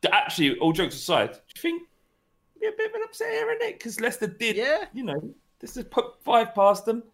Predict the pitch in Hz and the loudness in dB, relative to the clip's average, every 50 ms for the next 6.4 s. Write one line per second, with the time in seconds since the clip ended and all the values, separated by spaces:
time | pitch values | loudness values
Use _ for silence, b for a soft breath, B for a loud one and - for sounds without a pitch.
0 | _ _ _ _ _ - 165 208 214 214 190 - 202 185 180 175 165 156 175 196 | _ _ _ _ _ 2 4 4 4 4 0 0 0 0 0 0 0 6 6 8
1 | 185 190 196 185 - - - 156 185 190 - 147 147 151 - 196 196 185 180 170 | 8 8 8 6 4 0 2 2 2 4 4 2 2 2 2 4 6 6 6 8
2 | 175 175 180 180 170 175 170 170 170 151 151 151 170 165 160 170 160 143 156 151 | 8 8 8 8 6 4 2 2 2 2 4 4 6 8 8 6 4 4 0 -2
3 | 143 - - - - - 147 139 147 - 175 180 185 180 156 165 170 170 165 151 | -2 -4 -12 -12 -6 -4 -4 -4 -4 -4 -4 -2 -2 0 2 2 4 4 4 2
4 | 170 170 170 160 - _ _ - - 139 147 147 - 139 139 120 117 123 120 - | 0 -2 -4 -6 -10 _ _ -18 -4 0 2 2 2 2 4 6 6 6 4 0
5 | - _ _ _ _ _ _ _ _ b b b b b b 135 151 165 170 180 | -8 _ _ _ _ _ _ _ _ b b b b b b 4 6 6 6 4
6 | 190 180 185 190 190 190 180 180 | 4 6 6 6 4 2 -2 -6